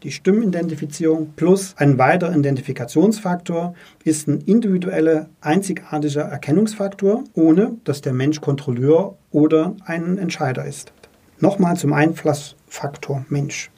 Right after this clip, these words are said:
Eine Sugg-, Suggestivfrage. Sperrt ihr wirklich jedes Mal, wenn ihr euren Arbeitsplatz verlasst, im Homeoffice oder im Büro den Bildschirm? Eine Antwort ist ja nicht notwendig.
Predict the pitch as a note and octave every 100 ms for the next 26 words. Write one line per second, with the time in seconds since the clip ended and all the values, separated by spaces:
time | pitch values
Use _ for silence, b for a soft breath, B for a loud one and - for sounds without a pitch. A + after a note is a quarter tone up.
0 | _ _ - C#3 C3+ C#3 C3+ - _ _
1 | _ - C#3+ - G#3+ - C3 C3+ - F3+
2 | - C3+ B2 C#3+ C#3+ - C#3 E3 F#3 D#3
3 | F#3 G#3+ - C3+ D#3+ A3 G3+ F#3 G3 G#3+
4 | A3 - _ _ _ _ E3+ E3+ D3 D3
5 | C3 C3+ D3 F#3 - D#3 - D3+ D3 D3+
6 | - - G#3 B2+ C3 A3 A#3+ A#3 A#3 -
7 | A#3 B3 A#3+ G#3 F#3 G#3 G3 F#3 F3+ G#3+
8 | A3 B3+ D#4 _ _ b b b b b
9 | b b _ _ _ F3 F#3 G3 F3 E3
10 | D#3 D#3+ E3+ D3+ D3+ C#3+ D#3 F#3+ G#3+